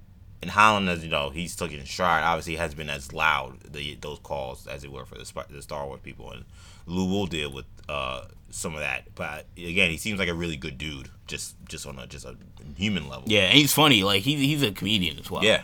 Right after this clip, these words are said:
Speaker 1: exactly.
Speaker 2: You know, so
Speaker 1: Which is, I think him and pairing him with Awkwafina, uh, who's also in the movie, I think that's gonna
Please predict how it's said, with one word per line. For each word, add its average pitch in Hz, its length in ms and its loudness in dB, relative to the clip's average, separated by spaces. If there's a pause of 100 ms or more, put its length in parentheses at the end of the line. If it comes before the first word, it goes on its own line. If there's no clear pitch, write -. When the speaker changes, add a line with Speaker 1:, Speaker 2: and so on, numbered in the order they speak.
Speaker 1:
exactly. 90 340 2
Speaker 2:
You 82 80 -2
know, 76 180 -8
so 80 380 -4
Speaker 1:
Which 98 160 -2
is, 113 120 -2
I 110 140 4
think 113 160 4
him 120 220 0
and 95 240 0
pairing 113 260 4
him 104 100 -2
with 90 100 2
Awkwafina, 87 600 0 (440)
uh, 78 160 -4
who's 80 140 -4
also 87 260 2
in 71 80 -8
the 71 60 -8
movie, 69 300 -10
I 85 80 -2
think 85 140 -6
that's 78 220 2
gonna 71 320 -8